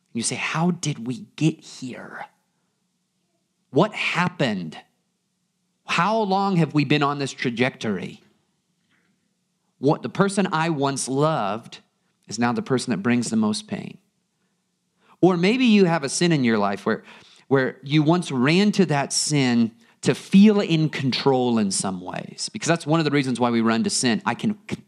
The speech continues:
feel in control here." But now that sin controls you.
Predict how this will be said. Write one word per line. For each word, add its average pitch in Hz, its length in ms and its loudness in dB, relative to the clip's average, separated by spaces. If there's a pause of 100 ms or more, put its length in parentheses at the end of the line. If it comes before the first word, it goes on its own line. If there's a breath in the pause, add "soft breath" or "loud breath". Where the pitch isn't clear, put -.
feel 185 320 6
in 151 220 0
control 113 520 0
here." - 400 -6 (400 loud breath)
But 143 260 0
now 156 440 0
that 139 320 -2
sin 135 440 0
controls 110 800 0
you. 101 580 0